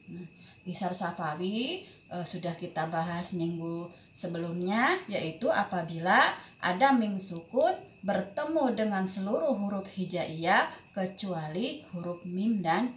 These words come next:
ba. Dan yang kedua adalah ikhfa syafawi.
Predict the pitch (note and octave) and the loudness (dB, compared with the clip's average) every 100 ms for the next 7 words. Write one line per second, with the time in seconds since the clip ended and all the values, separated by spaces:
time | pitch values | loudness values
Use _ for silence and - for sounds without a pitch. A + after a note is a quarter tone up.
0 | - - D#3 D3 - - - - - - | -12 -6 -4 -4 -8 -20 -20 -20 -20 -16
1 | - - C4 D4 C#4 C4 A#3+ A3+ A#3 E3 | -14 2 2 4 0 2 2 4 4 4
2 | D#3 F#3 - - - - - G#3 F#3+ F3+ | 4 2 0 -8 -14 -12 0 0 2 2
3 | E3+ A3+ D#4+ - - - - G3 - - | 4 4 2 -2 -16 -12 -2 0 0 0
4 | A#3+ F4 - - - A#3 G#3+ A3 G3 F3+ | 2 2 -2 -10 -2 2 2 0 -2 -2
5 | E3+ D#3 | -2 -4